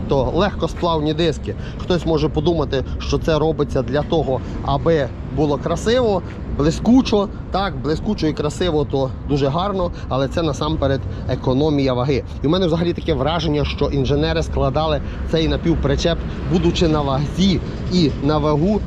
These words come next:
докладали по шурупчику, по запчастинці і зважували. Зважували, зважували. І старалися якомога більше його облегшити.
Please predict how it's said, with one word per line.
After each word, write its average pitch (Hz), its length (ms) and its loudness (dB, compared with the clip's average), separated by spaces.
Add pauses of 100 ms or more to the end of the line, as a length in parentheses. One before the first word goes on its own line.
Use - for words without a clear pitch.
докладали 160 680 2 (260)
по 196 180 4
шурупчику, 160 720 0 (200)
по 180 120 2
запчастинці 175 800 0 (260)
і 208 160 4 (100)
зважували. 127 720 0
Зважували, 185 640 0
зважували. 120 580 0 (260)
І - 60 0
старалися 160 640 0 (180)
якомога 151 680 0
більше 139 460 0 (260)
його 135 320 2
облегшити. 127 680 -2